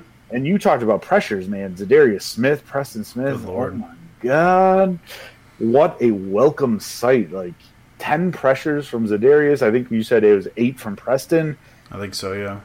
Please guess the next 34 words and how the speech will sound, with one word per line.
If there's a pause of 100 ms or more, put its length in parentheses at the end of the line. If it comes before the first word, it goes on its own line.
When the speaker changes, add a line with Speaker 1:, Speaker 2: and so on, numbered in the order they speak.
(720)
Speaker 1:
Whew.
Speaker 2:
Which,
and
I,
and
I
was
Speaker 1:
That
Speaker 2:
gonna
Speaker 1:
was
Speaker 2:
look
this
up,
and
I
didn't,
but
I
think
last
year
the
top
pressure
getter (540)
for
the
Packers
was
Mike
Daniels
with,
like,
twenty-six.